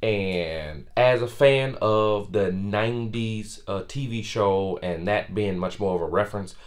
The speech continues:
for me and the character, I had a little bit of information and stuff like that with the character, but not necessarily all the backstory. So going into this movie, I learned a little bit more about the backstory,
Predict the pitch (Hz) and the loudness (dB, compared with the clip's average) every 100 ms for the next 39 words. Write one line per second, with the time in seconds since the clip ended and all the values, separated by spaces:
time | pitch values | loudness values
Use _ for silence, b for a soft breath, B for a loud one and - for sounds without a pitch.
0 | B - 87 107 107 104 104 - 87 78 | B -8 -4 -2 -2 -2 -4 -4 -6 -8
1 | - 131 131 113 - 92 62 - b b | -6 -2 0 0 -4 -6 -6 -8 b b
2 | b b - - - - - - - - | b b -16 -16 -18 -18 -14 -14 -14 -12
3 | - 117 123 110 90 123 135 117 107 101 | 2 4 6 4 4 2 2 0 0 0
4 | 98 92 90 87 98 82 80 - 90 80 | -2 -4 -6 -8 -4 -4 -4 0 0 0
5 | B B B B - 101 107 98 - b | B B B B -6 2 4 4 -2 b
6 | b b - 98 98 117 101 90 101 - | b b -12 -10 -2 2 2 2 0 2
7 | 104 92 - - - - 104 104 - - | 2 2 -2 -14 -18 -6 -2 -2 -4 -8
8 | 110 107 113 101 92 98 98 92 - - | -2 0 2 0 2 2 2 2 -8 -4
9 | - 110 107 - - 151 165 214 240 b | 2 2 2 -4 -4 -2 0 -2 -10 b
10 | b - - 113 107 117 107 104 101 104 | b -6 2 2 4 2 0 -4 -2 -2
11 | 92 95 92 92 90 98 90 92 92 82 | -2 -2 0 2 2 0 -2 -4 -2 -2
12 | 85 82 82 80 - 170 208 214 120 104 | -2 -4 -4 -4 -2 -2 -2 -2 0 0
13 | 98 | 0